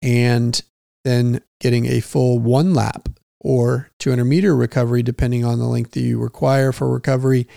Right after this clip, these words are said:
between each one. And in that case, you might start with ten to twelve four hundreds with, again, full recovery. That could be a half a lap or even a full lap, depending on what works for you. So two hundred, three hundred, four hundred,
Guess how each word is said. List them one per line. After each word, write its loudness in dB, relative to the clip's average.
between -2
each -4
one. 0
And -4
in 0
that 0
case, -2
you -4
might -2
start -4
with -4
ten 0
to -4
twelve -2
four -6
hundreds 0
with, 0
again, -2
full 0
recovery. 0
That -4
could -2
be 0
a 0
half -2
a -4
lap -2
or -4
even -2
a -2
full -4
lap, -6
depending 0
on 0
what -2
works -4
for -4
you. 0
So 0
two 4
hundred, 4
three 2
hundred, 2
four 0
hundred, 2